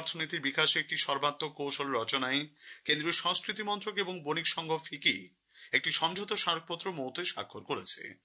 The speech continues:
সামাজিক মাধ্যমে এক পোস্টে কেন্দ্রীয় সংস্কৃতি মন্ত্রী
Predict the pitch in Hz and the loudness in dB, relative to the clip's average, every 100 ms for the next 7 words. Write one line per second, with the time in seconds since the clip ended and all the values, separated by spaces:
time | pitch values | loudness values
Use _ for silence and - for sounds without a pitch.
0 | _ _ _ - - 135 151 202 220 208 | _ _ _ -6 2 2 2 -2 -2 -4
1 | 214 214 202 180 170 220 - 151 139 147 | -2 -4 -2 0 2 0 0 -2 2 2
2 | 139 127 - 143 131 127 - | 2 0 -2 -4 -4 -2 2